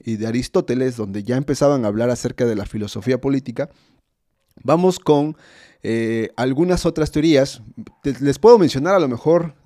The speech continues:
San Agustín, ¿no? Con La ciudad de Dios, un gran libro también que, que escribe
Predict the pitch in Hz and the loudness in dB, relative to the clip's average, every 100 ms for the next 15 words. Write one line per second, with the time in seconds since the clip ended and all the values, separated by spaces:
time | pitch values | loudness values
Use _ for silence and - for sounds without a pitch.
0 | - - 139 123 120 123 107 170 190 262 | -20 -8 -6 -4 -2 -4 0 2 0 -6
1 | 190 120 139 - 127 113 113 127 143 147 | -12 -6 -6 -2 -2 -2 -2 2 2 4
2 | 131 151 220 - - 110 139 143 147 143 | 4 2 2 -6 -16 -6 -2 0 2 2
3 | 147 127 107 117 123 127 101 98 107 104 | 2 0 -2 -4 -4 -4 -4 -10 -8 -8
4 | 101 101 104 - 143 139 | -6 -8 -8 -2 0 0